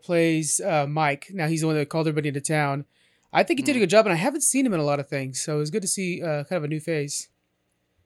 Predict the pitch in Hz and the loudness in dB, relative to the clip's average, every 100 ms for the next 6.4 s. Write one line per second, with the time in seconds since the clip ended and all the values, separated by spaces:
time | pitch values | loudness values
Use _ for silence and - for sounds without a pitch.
0 | _ - 170 220 202 190 117 131 135 147 | _ 0 2 4 2 0 0 2 2 -2
1 | 127 127 127 - 123 117 113 104 104 107 | -2 0 0 -2 -8 -6 -6 -4 -4 -2
2 | 104 98 110 _ 113 113 107 107 135 98 | -2 -4 -8 _ -12 -8 -4 -2 0 -2
3 | 101 120 113 113 110 - - 113 110 117 | -4 -6 -10 -8 -10 -10 -6 -4 -4 -4
4 | 127 127 131 143 - 135 151 151 127 135 | -2 -2 -2 -2 -4 -6 -4 -4 -2 -2
5 | 131 - 123 117 - - 120 - - - | -2 -4 -2 -2 0 -2 -2 -4 -6 -6
6 | 117 135 139 | -4 -4 -6